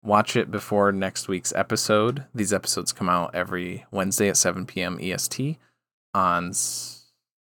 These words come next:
YouTube and Twitch in video form, as well as Spotify, Apple Podcasts, and more in audio form. We also have, uh, social pages on Facebook, Instagram, Twitter, and TikTok. And, uh, with all that said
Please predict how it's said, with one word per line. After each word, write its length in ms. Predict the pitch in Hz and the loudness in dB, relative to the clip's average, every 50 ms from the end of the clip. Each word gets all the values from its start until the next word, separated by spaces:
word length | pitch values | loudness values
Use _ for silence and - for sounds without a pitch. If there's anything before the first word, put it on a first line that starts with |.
| - | -4
YouTube 440 | 107 101 101 - - 98 92 92 90 | -2 -2 -2 0 0 0 0 0 0
and 100 | 87 90 | -2 -4
Twitch 260 | - - 113 107 - | 0 0 0 0 0
in 120 | - 92 95 | -2 0 0
video 180 | 110 117 131 | 2 4 2
form, 300 | 127 131 - 139 143 147 | 2 2 2 0 2 0
as 120 | 135 107 101 | -2 -2 -2
well 120 | 95 90 | -2 -2
as 140 | 87 90 - | -2 -4 -4
Spotify, 500 | - - 87 95 95 98 - - 92 90 | -2 0 0 2 0 0 0 0 0 2
Apple 240 | 76 92 104 - 107 | 2 0 -2 -2 -4
Podcasts, 500 | 120 - 107 107 110 - 110 101 95 - | -2 -2 -2 -2 0 0 0 0 2 2
and 80 | 101 101 | 0 2
more 280 | 104 113 113 113 113 - - | 2 4 4 4 4 2 2
in 260 | 107 107 98 98 - - _ _ _ _ _ _ _ _ _ _ - - | 0 0 0 -2 -4 -10 _ _ _ _ _ _ _ _ _ _ 0 2
audio 520 | 113 113 120 123 120 117 113 110 110 110 | 4 6 6 6 6 4 4 4 4 2
form. 540 | - - - 120 120 131 143 160 175 185 - _ _ _ _ _ _ _ _ _ _ - | 2 2 4 6 6 6 6 4 2 0 -4 _ _ _ _ _ _ _ _ _ _ 2
We 160 | 113 113 113 | 4 6 6
also 240 | 107 104 - - 113 | 6 4 2 -2 -2
have, 560 | - 107 98 95 95 95 95 95 101 - _ _ _ _ _ _ _ - | 0 2 4 4 4 4 2 -2 -8 -14 _ _ _ _ _ _ _ -2
uh, 920 | 85 98 92 87 87 87 82 78 71 67 62 53 - - - - - - | 2 4 4 4 4 2 2 0 -2 -2 -4 -6 -8 -8 -8 -10 -6 -2
social 360 | - - 151 147 - - 135 | 0 2 2 2 2 2 2
pages 360 | - 135 131 131 139 139 139 | 4 4 4 4 2 -2 -2
on 220 | 104 87 82 82 | -2 -2 -2 -4
Facebook, 460 | - - - 95 90 - - 101 - - | -6 -4 -2 -2 -2 -2 -4 -6 -6 -6
Instagram, 560 | 95 95 - 98 101 101 95 95 101 104 - - _ | -6 -4 -4 -2 -2 -2 -2 -2 -4 -6 -10 -16 _
Twitter, 480 | _ - 95 95 104 95 - 123 - _ _ _ _ - | _ -2 0 2 2 2 0 -2 -8 _ _ _ _ -12
and 160 | 98 90 - | -12 -12 -10
TikTok. 560 | - - 107 - - - 143 143 151 - _ _ _ _ _ _ _ _ _ _ _ _ _ _ _ _ _ _ _ - | -8 -10 -10 -8 -4 -2 -2 -2 -2 -6 _ _ _ _ _ _ _ _ _ _ _ _ _ _ _ _ _ _ _ -6
And, 500 | 107 107 104 104 98 101 101 101 98 98 | -2 -2 0 0 0 0 0 0 0 0
uh, 520 | 98 98 95 95 95 95 95 92 92 87 - _ _ - | 2 2 2 2 2 2 2 0 0 -2 -6 _ _ -10
with 220 | - 104 104 - - | -4 -4 -2 2 4
all 140 | 110 110 110 | 6 6 6
that 200 | 110 110 101 - | 6 4 4 4
said 460 | - - 135 127 135 131 131 131 135 | 2 2 4 6 6 6 4 4 0